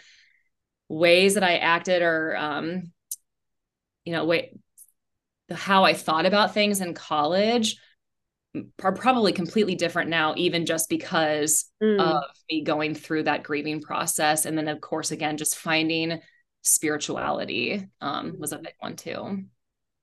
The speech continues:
Speaker 2: Wow. I think, I think anyone listening can probably a-,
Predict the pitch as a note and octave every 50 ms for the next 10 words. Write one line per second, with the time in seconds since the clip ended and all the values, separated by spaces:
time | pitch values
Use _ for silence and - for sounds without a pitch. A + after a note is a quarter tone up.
0 | _ _ _ - F3+ E3 D#3 D#3 D3+ D3+ D3 D3 D#3 - G#3 G#3 A3 C#4+ D4 C#4+
1 | C#4+ - - _ _ _ _ _ _ _ _ - A3 G#3+ G#3 - B3 A#3 G#3 G3
2 | - G3 G3 G#3+ A3+ A3+ G#3+ G3 F3 E3+ E3 E3 C#3+ - F#3 E3+ E3 D#3+ D#3+ D#3
3 | D#3 - F3 D#3+ - - E3+ E3 E3 D#3+ E3 F3 E3 D#3+ D#3 D#3+ D3+ D#3 D#3+